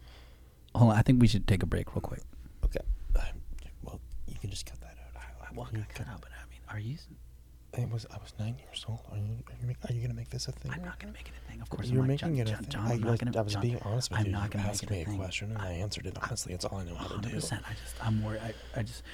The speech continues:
Speaker 1: have you
Speaker 2: You,
Speaker 1: talked
Speaker 2: it
Speaker 1: to
Speaker 2: has
Speaker 1: him?
Speaker 2: nothing to do with you.
Speaker 1: Okay,
Speaker 2: You don't know
Speaker 1: all right,
Speaker 2: who it was.
Speaker 1: okay.
Speaker 2: No one knows who it was, and no one will ever find him. So just relax,
Speaker 1: All
Speaker 2: okay?
Speaker 1: right,
Speaker 2: It has
Speaker 1: okay.
Speaker 2: nothing to do with you.
Speaker 1: All right, all
Speaker 2: Nothing
Speaker 1: right.
Speaker 2: to do with
Speaker 1: Okay,
Speaker 2: you. It's outside
Speaker 1: all right,
Speaker 2: your
Speaker 1: John,
Speaker 2: jurisdiction.
Speaker 1: I'm on your side. I just, okay. All right, just
Speaker 2: And if you, if you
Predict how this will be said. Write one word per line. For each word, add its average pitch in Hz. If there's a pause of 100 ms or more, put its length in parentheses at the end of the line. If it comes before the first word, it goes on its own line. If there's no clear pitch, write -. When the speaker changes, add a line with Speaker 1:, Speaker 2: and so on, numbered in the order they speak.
(200)
Speaker 1:
have 120
you 117
Speaker 2:
You, 143
Speaker 1:
talked -
Speaker 2:
it -
Speaker 1:
to 147
Speaker 2:
has 147
Speaker 1:
him? 143
Speaker 2:
nothing 156
to -
do 110
with -
you. -
Speaker 1:
Okay, 190
Speaker 2:
You 139
don't -
know 90
Speaker 1:
all -
right, -
Speaker 2:
who 87
it 90
was. -
Speaker 1:
okay. 104
Speaker 2:
No 127
one 143
knows 90
who 90
it 87
was, 90
and 87
no 98
one 113
will 117
ever 92
find 90
him. -
So -
just -
relax, 87
Speaker 1:
All 95
Speaker 2:
okay? -
Speaker 1:
right, 95
Speaker 2:
It 98
has 101
Speaker 1:
okay. 95
Speaker 2:
nothing 107
to 120
do 98
with -
you. 87 (100)
Speaker 1:
All -
right, - (280)
all 127
Speaker 2:
Nothing 127
Speaker 1:
right. -
Speaker 2:
to -
do 87
with -
Speaker 1:
Okay, 202
Speaker 2:
you. 185
It's -
outside 139
Speaker 1:
all 135
right, 160
Speaker 2:
your 127
Speaker 1:
John, 165
Speaker 2:
jurisdiction. 98
Speaker 1:
I'm 110
on 123
your 127
side. 131
I 95
just, 92
okay. 147 (420)
All 101
right, 123
just 113
Speaker 2:
And 120
if -
you, 131 (1300)
if -
you 120